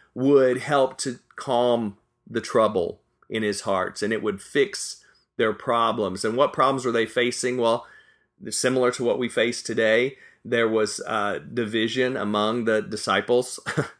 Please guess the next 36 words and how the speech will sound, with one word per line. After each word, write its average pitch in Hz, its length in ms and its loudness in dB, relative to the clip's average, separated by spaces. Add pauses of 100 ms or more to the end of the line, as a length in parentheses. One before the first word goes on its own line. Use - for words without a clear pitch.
(460)
And, 101 300 -2 (380)
you 104 100 -2
know, 104 100 2
I 104 80 4
don't 117 120 0
know 113 80 0
if - 120 -6
you're 107 240 -2
experiencing 107 880 -2
that 107 360 0
kind 110 220 -2
of, 98 220 -4 (120)
you 107 200 -6
know, 98 140 -2
division, 107 640 -2
maybe 107 320 0
in 104 60 -2
your 95 160 -2
family, 107 720 -2 (400)
uh, 87 420 -2
or 95 460 0 (240)
with, 101 440 0
uh, 90 400 0
maybe 98 260 -2
even 110 260 -2
in 110 100 -4
your 110 140 -4
church 113 280 -2
family. 90 480 -2
You 90 60 -6
know, 95 140 -2
there's 92 240 -2
division 101 800 -2 (320)
or, 98 520 0 (440)
uh, 95 320 -4
betrayal. 110 1080 0